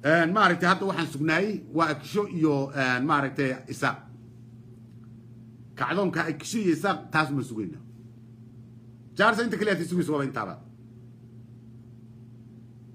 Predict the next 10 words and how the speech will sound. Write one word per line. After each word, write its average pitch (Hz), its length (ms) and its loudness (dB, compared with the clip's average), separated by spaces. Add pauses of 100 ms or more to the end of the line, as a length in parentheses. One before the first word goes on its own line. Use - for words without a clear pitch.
(320)
Maalinka 233 400 6
Akisho 262 420 4
kaco, 180 260 2 (260)
een, 220 380 2
aan, 208 340 0
aan, 196 260 4 (120)
aan, 185 220 2 (300)
aan, 175 240 0 (360)
aan, 175 220 4 (120)
Samar 190 320 2